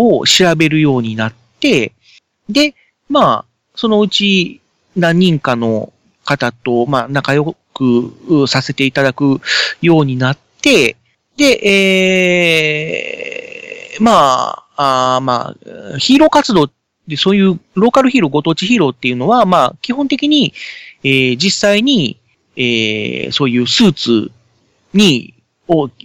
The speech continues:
スーツを着てっていうとちょっと夢がないかな。まあ、いわゆる変身して、<laughs> イベントとかに出て、お客さんを盛り上げるっていう、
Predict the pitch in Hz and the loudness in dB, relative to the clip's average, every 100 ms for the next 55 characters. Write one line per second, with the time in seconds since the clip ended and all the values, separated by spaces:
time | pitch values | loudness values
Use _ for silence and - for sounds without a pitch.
0 | 165 - - 311 294 117 - 254 147 - | -20 -12 -2 0 2 0 -2 0 0 0
1 | 120 - 147 131 139 170 120 110 104 104 | -2 -2 -4 -2 0 0 0 0 -2 -6
2 | 104 117 - 160 143 117 - 165 220 233 | -6 -4 -4 0 0 0 -10 0 0 2
3 | 143 - _ _ 233 302 277 - 262 254 | 0 -2 _ _ 2 2 2 0 0 0
4 | - - 156 127 147 - - 196 151 - | -2 -2 -2 0 -4 -4 -4 -4 -6 -14
5 | _ - - - 175 190 180 180 170 143 | _ -16 -14 -10 -4 -2 -2 -4 -4 -4
6 | 127 123 127 196 - 285 131 151 156 175 | -6 -8 -6 -4 -2 0 0 -4 -4 -6
7 | - 254 156 131 131 120 127 135 - 107 | -4 -4 -2 -2 -2 -2 -4 -4 -6 -6
8 | 110 - | -6 -10